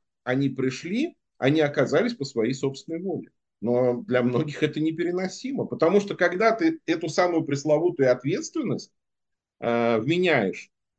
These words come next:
то можно всегда сказать: "Ну, я, я жертва обстоятельств, меня сюда, меня заставили, меня сюда привели".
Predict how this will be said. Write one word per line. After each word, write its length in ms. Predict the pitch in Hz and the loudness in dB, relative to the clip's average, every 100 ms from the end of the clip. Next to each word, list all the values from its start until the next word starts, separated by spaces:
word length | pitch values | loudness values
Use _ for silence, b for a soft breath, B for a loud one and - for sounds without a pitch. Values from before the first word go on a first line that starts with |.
| _ _ _ _ | _ _ _ _
то 720 | 160 160 156 147 135 120 - _ _ _ | 6 8 8 8 6 4 0 _ _ _
можно 300 | 135 170 160 | 0 2 0
всегда 320 | 151 156 147 143 | -8 0 0 2
сказать: 500 | 151 131 123 101 101 | 0 0 0 -2 -4
"Ну, 260 | 98 92 - | -4 -4 -6
я, 320 | 98 87 - | -4 -4 -8
я 280 | - - 127 | -12 -2 0
жертва 420 | 117 208 254 285 294 | 6 6 6 2 0
обстоятельств, 800 | - 381 381 359 247 196 - _ _ | 0 -2 0 0 -2 -8 -12 _ _
меня 400 | 110 117 135 143 | -4 0 2 2
сюда, 320 | 143 156 190 | 0 2 4
меня 320 | 208 185 214 220 | 4 2 0 0
заставили, 640 | 311 - 359 240 143 123 | -2 0 2 4 2 2
меня 240 | 131 139 | -2 -2
сюда 280 | 160 180 196 | -4 -4 -4
привели". 760 | 190 214 220 240 254 233 - | -2 -6 -6 -6 -4 -4 -4